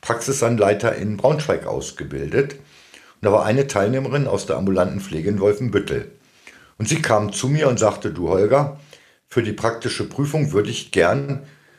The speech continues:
die, den Verbandwechsel und die Kontrolle de, äh, der Schlauchleitung beim externen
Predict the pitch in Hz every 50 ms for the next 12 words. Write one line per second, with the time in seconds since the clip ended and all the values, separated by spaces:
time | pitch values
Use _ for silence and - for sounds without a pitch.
0 | _ _ _ _ _ 101 98 107 107 - 95 - 101 101 98 - 101 87 - 87
1 | 95 139 147 - 156 151 156 - - 143 131 92 98 - 104 - - - 87 85
2 | 82 - - 90 101 127 135 - - - - - - _ _ _ _ _ _ _
3 | - 107 107 92 78 76 101 98 95 92 92 85 - 92 82 - - - - 90
4 | 123 120 - - 123 110 104 113 - - 131 127 123 113 - 98 95 98 98 -
5 | - - - - - - - 101 87 92 107 117 123 120